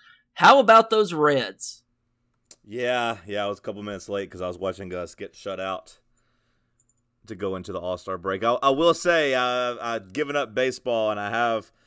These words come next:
Speaker 2: been watching almost every game since Ellie got called up.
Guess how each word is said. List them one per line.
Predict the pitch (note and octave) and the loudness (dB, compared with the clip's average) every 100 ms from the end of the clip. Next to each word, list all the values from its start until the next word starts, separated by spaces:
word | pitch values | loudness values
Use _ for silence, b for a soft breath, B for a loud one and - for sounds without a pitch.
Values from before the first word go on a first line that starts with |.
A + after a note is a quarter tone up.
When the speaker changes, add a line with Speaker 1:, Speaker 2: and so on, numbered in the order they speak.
| _ _ _ _ _ | _ _ _ _ _
Speaker 2:
been | G2+ C#3 E3 | -4 0 0
watching | C#3+ D#3+ F#3 F#3+ D#3 | 0 0 0 -2 -4
almost | D3+ D#3 D#3 - | -4 -4 -6 -4
every | B2 C#3+ D3+ | -4 -4 -4
game | A#2 C#3 F3 E3 | -4 -4 -4 -6
since | - B2+ G#2 - | -6 -6 -6 -8
Ellie | A2+ C#3 C3 A2 | -4 -2 0 -2
got | F#2+ G#2+ F2+ | -2 -4 -4
called | - F#2+ F#2 | -6 -6 -4
up. | F2 D2 | -6 -8